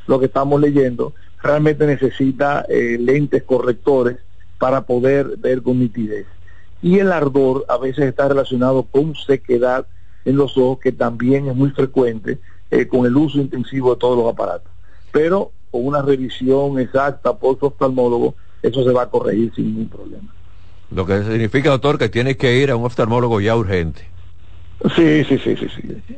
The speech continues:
Speaker 1: Pero que no es grave, pero sí de-, debemos corregirlo porque es muy incómodo.
Speaker 2: ¿Hay signos serios, doctor, de trastorno de los ojos que pueden no tener síntomas?
Speaker 1: Eh, lamentablemente muchos. Por ejemplo, la, la, el glaucoma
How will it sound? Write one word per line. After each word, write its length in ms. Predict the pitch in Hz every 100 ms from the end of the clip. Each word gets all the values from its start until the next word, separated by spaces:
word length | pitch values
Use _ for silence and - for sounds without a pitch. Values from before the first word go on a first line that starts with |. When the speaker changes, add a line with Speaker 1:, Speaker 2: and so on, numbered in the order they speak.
| -
Speaker 1:
Pero 180 | 147 147
que 100 | 147
no 80 | 160
es 80 |
grave, 380 | 160 160 160 180
pero 200 | 131 120
sí 180 | - 127
de-, 240 | 123 120
debemos 260 | 131 131 131
corregirlo 320 | 135 135 143
porque 180 | 131 127
es 60 | 131
muy 140 | 135
incómodo. 460 | 107 113 101 98 - - - - - - - - -
Speaker 2:
¿Hay 180 | - 185
signos 500 | - 185 180 165 143
serios, 320 | 156 156 147
doctor, 280 | 123 131 131
de 80 |
trastorno 480 | 120 107 - 127 135
de 60 | 131
los 180 | 110 82
ojos 280 | 117 117
que 120 | 104 92
pueden 280 | 101 117
no 140 | 113 123
tener 460 | - 110 117 123
síntomas? 840 | - 139 120 92 76 71 - - - - - - - - - - -
Speaker 1:
Eh, 400 | 131 127 127 127
lamentablemente 720 | 131 127 120 143 147 143 139
muchos. 500 | 127 127 117 - - -
Por 200 | 127 123
ejemplo, 460 | 143 147 160 185 190 - - -
la, 340 | 131 131 123 120 -
la, 560 | 127 131 123 117 113 -
el 160 | 127 127
glaucoma 760 | 131 120 113 175 170 127 151